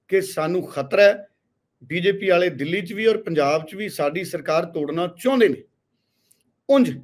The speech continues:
ਇਹ ਤਾਂ ਨਹੀਂ ਪਤਾ ਕਿ ਬੀਜੇਪੀ ਸਰਕਾਰ ਤੋੜਦੀ ਹੈ ਜਾਂ ਨਹੀਂ, ਪਰ ਪਿਛਲੇ ਸਮੇਂ 'ਚ ਕਈ ਸੂਬਿਆਂ 'ਚ ਸਰਕਾਰਾਂ ਟੁੱਟੀਆਂ ਨੇ ਔਰ ਟੁੱਟੀਆਂ ਵੀ ਉੱਥੇ ਨੇ ਜਿੱਥੇ ਬੀਜੇਪੀ ਦੀ ਸਰਕਾਰ ਨਹੀਂ। ਸੋ ਮੁਲਕ 'ਚ ਇਹ ਮੈਨੂੰ ਲੱਗਦਾ ਸਰਕਾਰਾਂ ਤੋੜਨ ਵਾਲਾ ਵੀ ਜਿਹੜਾ ਕੋਈ ਵਾਇਰਸ ਹੈ ਨਾ ਜੀ, ਇਹ ਵੀ ਕੋਵਿਡ ਵਰਗਾ ਹੀ ਆ ਜਿਹੜਾ ਦਿਖਦਾ ਨਹੀਂ।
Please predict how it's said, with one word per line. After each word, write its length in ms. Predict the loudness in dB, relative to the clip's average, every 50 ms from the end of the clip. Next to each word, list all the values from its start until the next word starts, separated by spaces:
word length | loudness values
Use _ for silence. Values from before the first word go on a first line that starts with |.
| _ _ _
ਇਹ 140 | -2 -2 0
ਤਾਂ 140 | 0 0 0
ਨਹੀਂ 100 | 0 0
ਪਤਾ 460 | 0 2 4 4 2 2 0 -6 -16 _ _ _ _
ਕਿ 100 | -4 -2
ਬੀਜੇਪੀ 480 | -2 -2 -2 0 0 -2 -2 -2 -4 -4
ਸਰਕਾਰ 380 | -4 -6 -2 0 2 2 2
ਤੋੜਦੀ 460 | 0 -2 -4 -2 -2 -4 -4 -4 -4
ਹੈ 40 | -2
ਜਾਂ 120 | -2 -2 -2
ਨਹੀਂ, 300 | -2 -4 -4 -6 -8 -12 _ _ _ _ _ _ _ _ _ _
ਪਰ 120 | 0 0 0
ਪਿਛਲੇ 420 | 0 -2 -6 -4 2 2 2 2
ਸਮੇਂ 360 | 2 -2 -4 -2 -2 -2 -4
'ਚ 120 | -4 -8 -14 -8 _
ਕਈ 220 | 2 4 4 4 2
ਸੂਬਿਆਂ 400 | 0 -2 -4 0 2 2 2 2
'ਚ 60 | -2
ਸਰਕਾਰਾਂ 460 | -4 -4 -4 -2 0 0 0 0 0
ਟੁੱਟੀਆਂ 380 | -4 -8 -10 -8 -4 -2 -2 -2
ਨੇ 200 | -2 -4 -6 -10 _ _ _ _ _ _ _ _ _ _ -2
ਔਰ 160 | 0 0 0
ਟੁੱਟੀਆਂ 400 | -6 -6 -6 -4 0 2 2 2
ਵੀ 100 | 4 4
ਉੱਥੇ 300 | 4 4 2 0 -4 -2
ਨੇ 260 | -2 -2 -4 -4 -10 _ _ _ _ _ _ _
ਜਿੱਥੇ 260 | -6 -6 4 6 6 6
ਬੀਜੇਪੀ 400 | 6 4 2 2 2 2 2 -4
ਦੀ 140 | -6 -4
ਸਰਕਾਰ 400 | -4 -4 -2 -2 0 -2 -2 -2
ਨਹੀਂ। 160 | -4 -6 -8 -10 _ _ _ _ _ _ _ _
ਸੋ 200 | -4 0 0 2
ਮੁਲਕ 400 | 4 4 4 4 4 2 0 -2
'ਚ 160 | 0 2 2 2 4 2 0 -2 -6 -14 _ _ _ _ _ _ _ _ _ _ -4
ਇਹ 40 | -4
ਮੈਨੂੰ 220 | -2 -2 0 2
ਲੱਗਦਾ 280 | 2 2 4 4 4 2
ਸਰਕਾਰਾਂ 580 | 2 0 -4 -6 -2 0 0 2 4 2 2
ਤੋੜਨ 320 | 4 4 4 4 6 4 4
ਵਾਲਾ 200 | 4 4 4 2
ਵੀ 120 | 2 0
ਜਿਹੜਾ 220 | 0 0 2 2
ਕੋਈ 200 | 0 2 0 0
ਵਾਇਰਸ 420 | 2 2 2 2 2 2 0 0 0
ਹੈ 60 | -2
ਨਾ 100 | -2 -2
ਜੀ, 220 | -4 -6 -10 -4 -4
ਇਹ 40 | -2
ਵੀ 100 | -2 -2
ਕੋਵਿਡ 320 | 0 2 4 4 4 4
ਵਰਗਾ 240 | 4 2 2 2 0
ਹੀ 100 | 0 0
ਆ 80 | 0 -2
ਜਿਹੜਾ 160 | -2 -4 -4
ਦਿਖਦਾ 340 | -4 -4 -6 -4 -6 -6 -6
ਨਹੀਂ। 120 | -6 -10